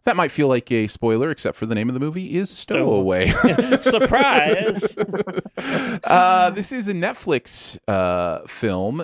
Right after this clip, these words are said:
Speaker 1: so if you're looking to check out Stowaway, that's where it's at. It is one of those really small cast movies. You just got Anna Kendrick, uh, Tina Collette, Shamir Anderson, and
Speaker 2: Tony.
Speaker 1: Dan-, uh, <laughs> sorry, Tina. Toni Collette, uh, Shamir Anderson, and Daniel Dae Kim.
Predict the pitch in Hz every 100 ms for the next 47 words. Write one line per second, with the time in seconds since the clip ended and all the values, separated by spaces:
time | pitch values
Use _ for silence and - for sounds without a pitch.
0 | 113 - 107 95 95 95 104 104 101 -
1 | 98 95 - 95 90 - 98 92 - -
2 | 90 110 101 - 92 90 - 95 95 131
3 | 123 113 110 107 104 95 101 110 117 110
4 | 107 95 85 85 127 143 - 143 143 139
5 | 139 - 151 170 101 - 90 - 107 98
6 | 110 113 117 135 143 185 - _ - -
7 | _ - 101 95 92 - 143 143 135 127
8 | 131 170 - - - - - - 110 127
9 | 139 135 139 143 - 143 127 131 120 117
10 | _ - 110 104 101 98 - - 104 92
11 | - - 95 90 82 _ - - 151 170
12 | 170 - 147 139 139 - 117 110 - 120
13 | 120 113 110 - 107 95 101 101 95 90
14 | - 143 139